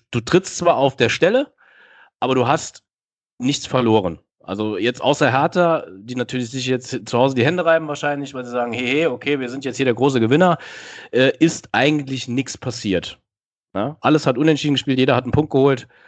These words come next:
Von daher, Tabelle ist gleich geblieben, ähm, außer, wie gesagt, wie gesagt, Hertha, aber ansonsten, äh, die Spiele werden weniger, du hast den Punkt wieder dazu, du hast keinen, äh, Abstand verringert oder, oder der ist größer geworden,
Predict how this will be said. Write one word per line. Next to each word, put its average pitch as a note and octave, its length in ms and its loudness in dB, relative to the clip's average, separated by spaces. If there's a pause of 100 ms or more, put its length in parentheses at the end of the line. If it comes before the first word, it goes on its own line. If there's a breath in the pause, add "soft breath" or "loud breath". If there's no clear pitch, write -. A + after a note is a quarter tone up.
(280 soft breath)
Von A2+ 180 -12
daher, B2 480 -2
Tabelle B2+ 360 0
ist G2+ 220 -8
gleich D#3 360 2
geblieben, F3 520 2 (420)
ähm, A2+ 600 0 (720)
außer, A#2+ 300 0
wie A2 40 -4
gesagt, A2 260 -2
wie F#2 160 -8
gesagt, G2+ 220 0
Hertha, C3 560 2
aber G#2 300 -2
ansonsten, A#2 800 -4
äh, G2+ 160 -8
die G2+ 80 -2
Spiele C3 260 2
werden G#2+ 180 4
weniger, C#3+ 460 4
du A2+ 140 -2
hast A2+ 100 -2
den G#2 140 -6
Punkt C#3 240 0
wieder B2 180 2
dazu, A#2 540 0
du G#2 80 -2
hast G#2 140 -4
keinen, G#2+ 420 -2
äh, F2+ 440 -4 (140)
Abstand A#2 460 0
verringert C3+ 680 2
oder, G2+ 380 -4
oder F#2 280 -4
der F#2 140 -2
ist F#2+ 140 -6
größer C3 280 4
geworden, A2 400 0